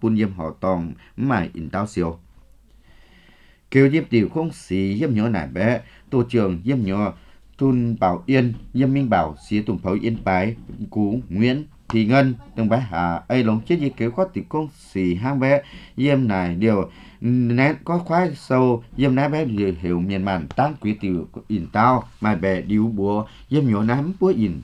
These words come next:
Tao, Diêm Nhọ Vườn Hoa Piao, Nhiều Thun, Lam Chân Cứu Tiểu Sĩ Thật Xuân, Mì Bìa Tiểu Hỏi In Tao Tháo Xẻ Lệ Dưới Tràng Miền Màn, Các Như Tiểu Luật Bùng Tăng Tiểu Hỏi In Tao, Bù Tẩy Miền Màn,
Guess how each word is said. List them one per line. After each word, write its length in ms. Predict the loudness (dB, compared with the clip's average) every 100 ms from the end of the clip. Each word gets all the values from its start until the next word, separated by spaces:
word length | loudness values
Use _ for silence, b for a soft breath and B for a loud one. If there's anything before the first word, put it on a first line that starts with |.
| -2
Tao, 280 | 2 4 2
Diêm 140 | 0 -2
Nhọ 300 | -2 -4 -4
Vườn 220 | -4 -6 -4
Hoa 200 | -4 -4
Piao, 340 | 2 2 2
Nhiều 140 | -2 -4
Thun, 320 | 0 2 2 B B B B
Lam 260 | 0 0
Chân 340 | 0 -2 -2 -2
Cứu 160 | -2 0
Tiểu 120 | 0
Sĩ 160 | 0 -4
Thật 200 | -4 -6 -2
Xuân, 240 | -2 -2
Mì 80 | -4 -4
Bìa 180 | -2 -2 -4
Tiểu 120 | -8 -4
Hỏi 180 | -6 -4
In 240 | -4 -4 -2
Tao 160 | -2
Tháo 200 | 0 -2 -2
Xẻ 160 | -4 -4
Lệ 280 | -2 -4 -4
Dưới 360 | -4 -2 -2 -2
Tràng 280 | -2 -2 -4
Miền 160 | -4
Màn, 300 | -2 -2 -2 -8 B B
Các 140 | -2 0
Như 100 | -2
Tiểu 220 | -2 -2
Luật 260 | 0 -2
Bùng 220 | -4 -6 -4
Tăng 200 | -6 -4
Tiểu 140 | -6
Hỏi 180 | -4 -6 -4
In 280 | -6 -6 -2
Tao, 340 | 2 2 2 B B B
Bù 140 | -2 -2
Tẩy 220 | 0 -4
Miền 220 | -2 -2
Màn, 240 | 0 -2